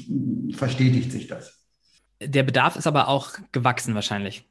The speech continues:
Speaker 2: Von, als es neu war, ähm, waren wahrscheinlich nicht so viele Teams bei euch wie jetzt aktuell oder in den letzten zwei Jahren?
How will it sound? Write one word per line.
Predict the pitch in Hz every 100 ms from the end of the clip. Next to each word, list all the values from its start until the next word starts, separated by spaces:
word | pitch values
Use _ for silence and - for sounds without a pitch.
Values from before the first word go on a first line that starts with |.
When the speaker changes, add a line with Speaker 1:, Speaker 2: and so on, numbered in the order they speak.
| _ -
Speaker 2:
Von, | 123 117 117 110 -
als | 113 120
es | 123 -
neu | 123 123 143
war, | 147 147 147 -
ähm, | 123 123 120 120
waren | 120
wahrscheinlich | 123 131 127 127
nicht |
so | 131
viele | 123 123
Teams | - 131
bei | 123 117
euch | 117 117 117 -
wie | 120 117 113
jetzt | 113 110 - - -
aktuell | 120 - - - 131 135 131
oder | 120 113
in | 113
den | 117
letzten | 113 123 - 135 131 131
zwei | - - 117
Jahren? | 131 143 180